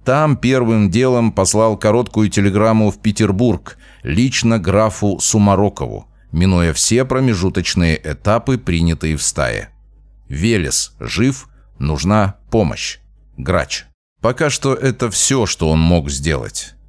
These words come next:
Тягаться в одиночку со старым вожаком он больше не собирался.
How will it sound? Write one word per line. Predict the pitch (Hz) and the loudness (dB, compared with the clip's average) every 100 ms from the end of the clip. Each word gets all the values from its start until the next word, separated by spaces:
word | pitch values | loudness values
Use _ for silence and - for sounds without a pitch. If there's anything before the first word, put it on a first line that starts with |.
| - | -10
Тягаться | - 104 139 135 - | -4 0 0 0 0
в | |
одиночку | 113 110 123 127 - 107 | 2 2 2 0 -2 -2
со | - 98 | 0 0
старым | - 120 107 87 | 0 0 0 0
вожаком | 87 78 - 135 135 110 | 0 -2 -2 0 0 0
он | 135 120 | 0 2
больше | 104 117 - 98 | 2 2 2 0
не | 85 | 0
собирался. | 85 76 69 53 - - | 0 -2 -2 -2 -6 -8